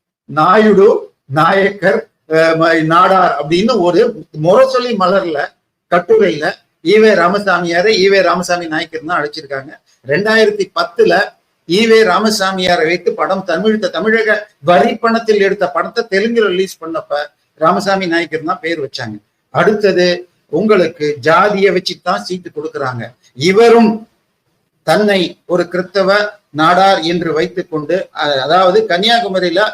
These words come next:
ஆறு சீட்ல திமுக இந்த ஒரு சீட்டு தான் ஜெயிச்சுது. அதுக்காக இவர் அந்த மா-, மா-, இது இந்த "நெல்லை எங்கள் தொல்லை" அப்படின்னார். நெல்லைக்கு தாண்டினா எனக்கு இடம் கிடையாதுன்னு. அதுக்கா-, அதுக்காக அங்க ஜெயிச்ச ஒரு ஆளு கொடுக்கணும்னாங்க, கொடுத்து ஒரு வருஷத்துல இவரை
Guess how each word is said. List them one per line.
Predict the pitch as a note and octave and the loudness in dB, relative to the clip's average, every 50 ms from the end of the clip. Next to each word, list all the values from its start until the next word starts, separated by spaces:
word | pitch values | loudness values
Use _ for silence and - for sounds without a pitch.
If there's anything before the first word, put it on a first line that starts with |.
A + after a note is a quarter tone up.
| - _ _ _ | -8 _ _ _
ஆறு | - C#3+ D3+ F3 G3+ G#3+ G3+ G3 | 0 2 2 4 4 4 4 2
சீட்ல | G#3 - G#3+ A#3 A3+ G#3 G#3+ A3+ | 2 0 -2 -4 -2 0 -2 -2
திமுக | A3 - F#3+ G#3 G#3 G#3 F#3+ - - G#3 G#3 | -2 -2 -6 -6 -6 -6 -6 -6 -4 -6 -4
இந்த | G3+ E3 D#3+ D3+ | -4 -4 -6 -6
ஒரு | D3 D#3+ F3+ F3+ F3 | -6 -4 -4 -4 -6
சீட்டு | - G3+ G#3 G3+ - | -6 -8 -12 -8 -4
தான் | G#3+ G#3+ G#3+ - | -2 -2 -2 -2
ஜெயிச்சுது. | - D#3+ F#3 F3+ - F#3 E3+ D3 D#3 D3+ D3 - _ _ _ _ | -4 -6 -6 -6 -4 -6 -6 -4 -4 -6 -6 -8 _ _ _ _
அதுக்காக | - C#3+ F3 F#3 F3+ G3 F#3+ F#3 - A3 A3+ - - - _ _ _ | -2 0 0 2 2 2 2 2 2 0 -2 -4 -6 -10 _ _ _
இவர் | - F#3 F#3 G#3 G3 F#3+ | -4 -2 2 2 4 4
அந்த | F3 D#3 F3+ F#3 F#3 E3+ | 2 2 2 2 0 0
மா-, | D#3+ D#3+ D#3+ E3+ F3+ E3 D#3+ | 0 2 0 2 2 2 2
மா-, | D#3+ D#3 D3+ D3+ | 0 0 0 2
இது | - G3+ G#3+ G#3+ | 2 2 2 2
இந்த | D#3 D3+ D3 D3 | 0 -4 -4 -4
"நெல்லை | C#3 D3 D#3+ G3 A3 A3+ A3+ A3+ A3 | -4 -2 0 0 2 2 2 2 2
எங்கள் | G3+ G#3 G3 F#3 F#3 F3 - | 2 0 2 0 -2 -2 -2
தொல்லை" | - F3+ F3 F#3 F#3 F#3+ F#3+ F3+ - | 0 0 2 2 2 2 0 -2 -2
அப்படின்னார். | - C#3+ D3 E3 F#3 F#3+ E3 D#3 - | -6 -6 -2 -2 -2 0 -2 -4 -4
நெல்லைக்கு | C3+ C#3+ D#3+ F#3+ G3 G3 F#3 F3+ - - | -4 -6 -6 -4 -4 -4 -4 -6 -10 -6
தாண்டினா | E3 F3+ F#3+ F#3 F3+ F#3+ | -6 -6 -4 -4 -4 -4
எனக்கு | G3 F3 D#3+ D#3 D#3 D3+ D3 | -4 -4 -6 -8 -8 -8 -8
இடம் | D3 F3 F#3 E3 | -8 -8 -10 -14
கிடையாதுன்னு. | D3+ - D#3 D#3 C#3+ C#3 - _ C#3 C3+ - _ _ _ _ _ _ - | -14 -12 -10 -10 -10 -10 -12 _ -20 -20 -20 _ _ _ _ _ _ -6
அதுக்கா-, | C3+ C#3+ D3+ E3+ F3 F3 F3+ D#3 C3 - - - _ - | -4 -2 -2 -2 -2 -2 -2 -2 -2 -4 -8 -14 _ -4
அதுக்காக | C#3 D3+ E3+ G#3+ G#3 G#3 G#3 G#3 G#3 G#3 | -2 0 0 0 0 2 2 4 4 2
அங்க | C4 C#4 C4+ E3 F3+ F3+ G3 | 0 0 -2 0 0 2 2
ஜெயிச்ச | F#3 - F3+ G#3+ G#3 G3+ - A3 F#3+ | 2 4 4 4 4 2 0 0 0
ஒரு | F#3 F3+ F3+ | 2 2 2
ஆளு | F#3+ G#3 A3 | 2 2 0
கொடுக்கணும்னாங்க, | G#3 G3+ F#3 F#3 G#3 G#3 G#3 G#3 G#3 G3 F#3 F#3 F#3 F#3 G3+ - - | 0 -2 -2 -2 0 0 0 -2 -2 -2 -2 -2 -2 -2 -6 -6 -4
கொடுத்து | F3+ F3+ G3+ G3+ G#3 E3+ D#3 | -4 -4 -2 0 0 0 0
ஒரு | F3 F#3+ G#3 | 2 2 4
வருஷத்துல | G#3 G#3 G#3 G3+ G#3 G#3 G#3 G#3+ G#3 | 6 6 4 2 0 -4 -2 -2 -2
இவரை | F#3+ F#3 F#3 F3 | 0 0 -2 -2